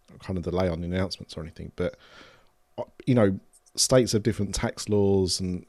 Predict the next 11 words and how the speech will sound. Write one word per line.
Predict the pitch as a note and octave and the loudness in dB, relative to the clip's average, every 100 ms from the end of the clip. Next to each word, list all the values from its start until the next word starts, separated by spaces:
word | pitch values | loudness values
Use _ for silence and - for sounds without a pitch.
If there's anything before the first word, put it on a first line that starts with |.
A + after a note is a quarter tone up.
| - | -6
and | F#2 F2+ F2 - _ _ | -2 -2 -4 -12 _ _
different | - G2 F#2 | -4 -2 -2
things | G2 F2+ | -4 -2
like | G2 - | -4 -2
that. | A2+ E2 - | 0 0 -2
I | |
wonder | G#2 A2+ A2 G#2+ G2+ | -2 0 0 2 2
if | F#2+ - _ _ _ _ _ _ _ _ _ _ _ | 0 -8 _ _ _ _ _ _ _ _ _ _ _
the | G#2+ | 0
way | F#2+ G#2 G2+ G2 | 4 6 6 4
that | F#2 F#2 | 2 0